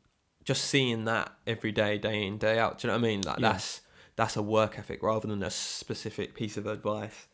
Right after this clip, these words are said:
Speaker 2: Cool.
Speaker 1: Do you know what I mean? To get
Speaker 2: Yeah.
Speaker 1: to wherever, you know?
Speaker 2: If someone's looking to start art, where would you, where would you say start off with? What, what would be the first initial advice?
Speaker 1: D M me for a start.
Speaker 2: D M,
Speaker 1: <laughs>
Speaker 2: get straight in.
Speaker 1: Yeah, ba-, <laughs> get straight into the D Ms.
Speaker 2: Straight
Speaker 1: Um,
Speaker 2: in.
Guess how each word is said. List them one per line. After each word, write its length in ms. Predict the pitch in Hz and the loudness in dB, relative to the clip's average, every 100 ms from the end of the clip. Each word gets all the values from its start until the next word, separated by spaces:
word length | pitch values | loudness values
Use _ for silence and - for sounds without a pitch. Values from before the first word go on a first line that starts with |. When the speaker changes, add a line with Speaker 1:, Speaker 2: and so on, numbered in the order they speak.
| - | -10
Speaker 2:
Cool. 220 | - 110 - | -4 -4 -4
Speaker 1:
Do 100 | - | -4
you 20 | 90 | 0
know 60 | |
what 60 | 110 | 0
I 40 | |
mean? 100 | 90 | -2
To 140 | 117 113 | -4 -4
get 160 | 101 | -2
Speaker 2:
Yeah. 120 | 110 104 | -2 -2
Speaker 1:
to 260 | 104 - | -2 -6
wherever, 420 | - 104 95 - - | -4 -2 -2 -2 -4
you 80 | |
know? 160 | 110 135 - _ - - - _ _ _ - | -4 -4 -6 _ -20 -20 -20 _ _ _ -4
Speaker 2:
If 100 | 147 | 2
someone's 360 | - 147 131 120 | 4 4 4 4
looking 280 | 135 131 | 2 2
to 120 | 113 117 | -2 -2
start 340 | - 120 107 | 2 4 6
art, 360 | 107 107 101 - - _ | 6 6 4 0 -10 _
where 280 | - 120 117 | 0 2 4
would 100 | 113 | 2
you, 540 | 110 110 110 107 - - _ _ _ | 2 2 2 0 -2 -8 _ _ _
where 180 | 120 117 | 0 2
would 140 | 110 110 | 2 0
you 60 | |
say 260 | 101 107 101 | -6 -4 -4
start 380 | - - 101 - | -6 -2 -2 -2
off 220 | - - | -6 -8
with? 340 | - 110 - - | -8 -8 -10 -10
What, 180 | - - - | -8 -8 -4
what 180 | 117 - | -4 -4
would 120 | 101 | -2
be 340 | 104 101 104 - - - - | -2 -2 -4 -10 -20 -16 -12
the 60 | |
first 320 | 104 110 107 | -6 -4 -4
initial 380 | 110 104 - 117 | -6 -6 -6 -6
advice? 140 | 107 131 | 4 12
Speaker 1:
D 140 | 151 | 12
M 160 | 151 139 | 12 12
me 200 | 123 107 | 8 8
for 120 | 127 | 6
a 40 | |
start. 360 | 117 143 123 - | 10 12 12 12
Speaker 2:
D 40 | 180 226 | 12 12
M, 240 | 202 202 196 | 12 12 12
Speaker 1:
<laughs> 80 | |
Speaker 2:
get 140 | 190 139 | 10 8
straight 420 | - 156 151 139 | 8 10 12 12
in. 260 | 143 135 123 | 10 8 8
Speaker 1:
Yeah, 240 | 135 127 | 10 10
ba-, 580 | 113 135 151 - 175 151 | 12 12 12 10 8 8
<laughs> 20 | |
get 140 | 147 143 | 8 8
straight 220 | - 156 | 10 10
into 160 | 139 135 | 10 6
the 100 | 127 | 10
D 180 | 139 | 12
Ms. 180 | 131 110 | 12 10
Speaker 2:
Straight 180 | 104 135 | 6 6
Speaker 1:
Um, 180 | 135 127 | 8 6
Speaker 2:
in. 180 | 117 - | 6 0